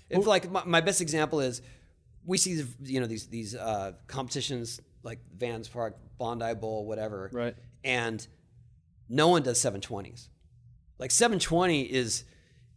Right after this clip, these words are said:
Speaker 1: is an upper echelon vertical trick,
Speaker 2: Mm-hmm.
Speaker 1: and only a handful of guys can do it, maybe a dozen. But,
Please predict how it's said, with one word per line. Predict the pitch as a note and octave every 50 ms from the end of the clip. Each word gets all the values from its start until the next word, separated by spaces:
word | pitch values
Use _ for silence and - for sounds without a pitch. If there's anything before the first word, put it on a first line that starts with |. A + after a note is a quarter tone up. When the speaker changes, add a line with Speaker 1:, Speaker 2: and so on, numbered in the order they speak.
| - - _ _ - -
Speaker 1:
is | C#3+ C3 B2
an | C#3 C3
upper | C#3+ C#3+ C#3+ D3 C#3+
echelon | C#3+ C#3+ C#3 - D#3 D3 C3+ B2+ B2 A#2 G#2
vertical | F#2 A#2+ B2 B2 B2+ C3 - C3 A#2+
trick, | A#2+ - - B2 B2+ F3 - - - - -
Speaker 2:
Mm-hmm. | C#3 C3 B2+ B2 B2 B2+ B2 - - -
Speaker 1:
and | C3+ C3+ C3
only | C3 C3+ C3+ C3 B2 A#2+ A2+ - - - - _ _ _ _ _ - - - - _ _ - _ - -
a | - -
handful | A#2 B2+ B2 B2 C3 B2+ B2 C#3+ C#3+
of | C3 A#2+
guys | G#2+ A#2+ A#2+ B2+ B2+ B2 -
can | C#3 B2 G#2+
do | G#2+ A2 A#2
it, | C3+ D#3 C#3
maybe | A2+ A#2 A#2+ A2+ G#2
a |
dozen. | F#2+ F#2+ G2+ G#2 A2 C#3 D3 D#3 E3 E3 - _ - _ - - - _ _ _ _ _ - -
But, | C#3 C3 C#3 C3 B2+ A2 - - -